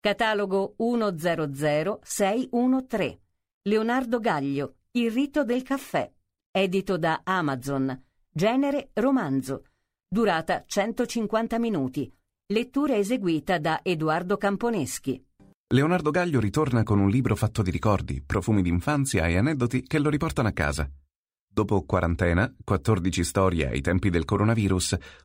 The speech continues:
Speaker 2: un nuovo Bignami dei buoni sentimenti dove potersi riconoscere e concedersi un momento per riflettere sulla propria vita. Leonardo Gaglio è un medico chirurgo originario di Montelepre, un piccolo paesino della provincia di Palermo.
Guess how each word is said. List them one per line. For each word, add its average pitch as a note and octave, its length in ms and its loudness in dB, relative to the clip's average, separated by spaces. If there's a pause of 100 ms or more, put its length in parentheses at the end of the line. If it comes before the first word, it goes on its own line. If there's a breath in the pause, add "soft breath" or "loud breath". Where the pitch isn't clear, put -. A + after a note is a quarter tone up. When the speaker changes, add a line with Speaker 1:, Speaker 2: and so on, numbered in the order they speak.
(120)
Speaker 2:
un G2+ 140 4
nuovo D3 200 4
Bignami A#2 460 4
dei D#2 160 2
buoni F2 240 2
sentimenti C3 600 2
dove B2 280 4
potersi B2+ 420 0
riconoscere F2+ 680 0
e A2+ 140 0
concedersi C3+ 580 0
un G#2+ 100 4
momento D#2+ 420 2
per F2 120 2
riflettere D2 540 -2
sulla D2 240 -2
propria F2 320 0
vita. D2 340 -2 (1300)
Leonardo D3+ 400 2
Gaglio B2+ 320 0
è C#2+ 80 2
un D2 100 0
medico F#2+ 360 2
chirurgo F#2+ 440 0
originario E2+ 560 0
di D2+ 100 0
Montelepre, D2+ 680 -2 (100)
un A2 80 2
piccolo B2+ 320 0
paesino G2 480 2
della C#2 180 0
provincia F#2 380 0
di D#2 100 0
Palermo. C2+ 520 -2